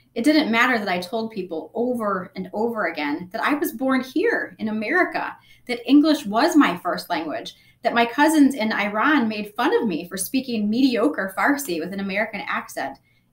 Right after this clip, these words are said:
It didn't matter. Everyone assumed I was fresh off the boat from a foreign land. Mister Weber's smile faltered.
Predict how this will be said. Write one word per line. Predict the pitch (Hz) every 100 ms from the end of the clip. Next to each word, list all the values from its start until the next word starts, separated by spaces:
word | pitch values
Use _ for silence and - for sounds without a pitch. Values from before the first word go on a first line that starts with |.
| _
It | 254
didn't | 269 294 370
matter. | 185 220 311 - - - _ _ _
Everyone | 240 311 302 269
assumed | 240 - 285 247
I | 214 208
was | 202 185
fresh | - 175 247 -
off | 294 294
the | 311
boat | 302 330 302 -
from | 202
a | 190 -
foreign | 208 247 240
land. | 214 240 135 185 - _ _ _ _ _
Mister | 214 220 202
Weber's | 196 190 175 180
smile | 190 185 175 170
faltered. | - 165 170 202 -